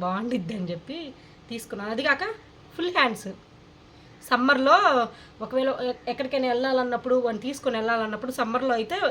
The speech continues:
బాగుంటుంది. ఫుల్ హ్యాండ్స్ వాడికి ఎండ తగలకుండా ఉంటుంది కదా, ఫుల్గా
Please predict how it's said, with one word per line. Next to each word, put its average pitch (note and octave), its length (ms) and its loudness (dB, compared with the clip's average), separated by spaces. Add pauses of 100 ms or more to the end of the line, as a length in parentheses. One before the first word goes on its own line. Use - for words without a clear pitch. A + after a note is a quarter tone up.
(420)
బాగుంటుంది. A3+ 460 -2 (400)
ఫుల్ B3 200 -4
హ్యాండ్స్ A#3 280 -2 (160)
వాడికి G#3 320 -8
ఎండ F#3+ 200 -6
తగలకుండా G3+ 460 -6 (100)
ఉంటుంది E3 280 -6
కదా, F#3+ 160 -6 (540)
ఫుల్గా A3 440 -4